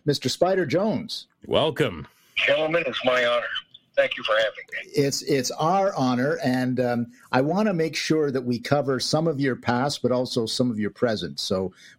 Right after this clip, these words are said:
Speaker 1: we definitely wanna talk about, uh, Believe to Achieve. But, uh, obviously, you have <laughs> interviewed and have worked with Muhammad Ali. So, y-, y-, I guess my first question is, tell us <laughs> what you learned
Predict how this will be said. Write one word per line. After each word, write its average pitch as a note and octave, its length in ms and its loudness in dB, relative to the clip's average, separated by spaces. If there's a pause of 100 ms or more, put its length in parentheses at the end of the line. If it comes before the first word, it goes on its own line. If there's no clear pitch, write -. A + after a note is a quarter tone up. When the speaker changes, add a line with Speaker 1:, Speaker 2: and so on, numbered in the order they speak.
Speaker 1:
we G#2 80 2
definitely C#3 400 0
wanna A2+ 240 -2
talk A2 300 -2
about, G#2 320 -2 (200)
uh, G2 120 -10
Believe G#2+ 400 -2
to - 140 -4
Achieve. G#2 440 -2
But, G2+ 240 -6 (400)
uh, G#2 260 -2 (200)
obviously, C3 840 0 (480)
you D3+ 280 2
have D#3 120 0
<laughs> D3 80 0
interviewed B2+ 680 0 (360)
and A#2 160 2
have G#2+ 200 0
worked C3+ 360 0
with A#2 380 0
Muhammad A2+ 500 0
Ali. G#2 640 -2 (420)
So, C3 420 2
y-, C3 360 0
y-, - 40 -
I B2+ 220 -2
guess D3+ 220 -2
my B2+ 120 2
first D#3+ 360 -2
question B2 360 0
is, A2 260 -2 (240)
tell E3+ 200 4
us E3 140 0
<laughs> - 160 -8
what C#3+ 260 0
you B2 120 2
learned C3 500 0